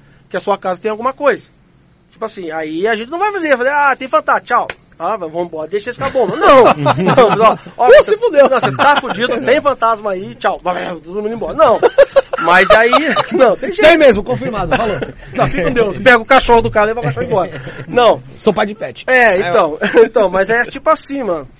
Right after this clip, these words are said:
Speaker 1: A gente fala assim, "Ó, amigo, real-, a gente explica, a gente vai lá, vai filmar." Óbvio que se tiver alguma coisa, a gente vai falar, "Ó, irmão, você pode chamar aqui um padre, um pastor, alguém da sua crença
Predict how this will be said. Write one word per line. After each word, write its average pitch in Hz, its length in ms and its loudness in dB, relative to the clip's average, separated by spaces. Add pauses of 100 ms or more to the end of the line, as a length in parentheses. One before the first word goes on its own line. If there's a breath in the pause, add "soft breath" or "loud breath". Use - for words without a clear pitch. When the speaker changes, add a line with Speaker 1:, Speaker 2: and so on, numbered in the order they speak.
(440 soft breath)
Speaker 1:
A 175 100 -4
gente 214 320 -8
fala 269 260 -2
assim, 247 140 -6
"Ó, 247 140 4
amigo, 151 320 -6
real-, 190 300 -6
a 180 160 -6
gente 202 200 -16
explica, 220 380 -10
a 151 40 -8
gente 175 180 -14
vai 190 180 -2
lá, 165 120 -2
vai 180 100 -6
filmar." 240 360 -6 (400 soft breath)
Óbvio 214 420 6
que - 120 -20
se 170 160 -18
tiver 170 200 -12
alguma 185 240 -4
coisa, 220 280 -2
a - 40 -10
gente 285 100 -14
vai 294 100 0
falar, 277 200 2
"Ó, 247 60 4
irmão, 175 200 -6
você - 100 -20
pode 202 260 -8
chamar 226 280 -6
aqui 180 140 -16
um 165 160 -12
padre, 196 440 -6
um 151 40 -20
pastor, 190 500 -4
alguém 175 280 -2
da 170 80 -6
sua 190 220 -8
crença 240 520 -4